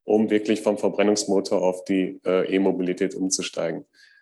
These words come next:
Und da ist dann das Problem, wo nehmen wir den Strom her? Den können wir selbst mit hundert Prozent Erneuerbare nicht in Deutschland produzieren. Das heißt, wir kommen nicht dran vorbei, ähm, Strom zu importieren.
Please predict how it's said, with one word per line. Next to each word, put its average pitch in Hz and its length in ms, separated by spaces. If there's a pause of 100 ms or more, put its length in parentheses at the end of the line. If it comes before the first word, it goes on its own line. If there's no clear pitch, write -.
(380)
Und 101 280
da 117 180
ist 127 220
dann 123 120
das 117 220
Problem, 107 280
wo 101 80
nehmen 98 180
wir 101 60
den 92 120
Strom 92 300
her? 127 200
Den 104 220
können 127 260
wir 127 120
selbst 107 360
mit 107 120
hundert 110 280
Prozent 101 360
Erneuerbare 95 600
nicht 110 300
in 104 80
Deutschland 101 420
produzieren. 107 640 (560)
Das - 200
heißt, 110 220
wir 101 80
kommen 110 240
nicht 127 180
dran 110 180
vorbei, 101 580
ähm, 92 240
Strom 101 280
zu 101 140
importieren. 98 600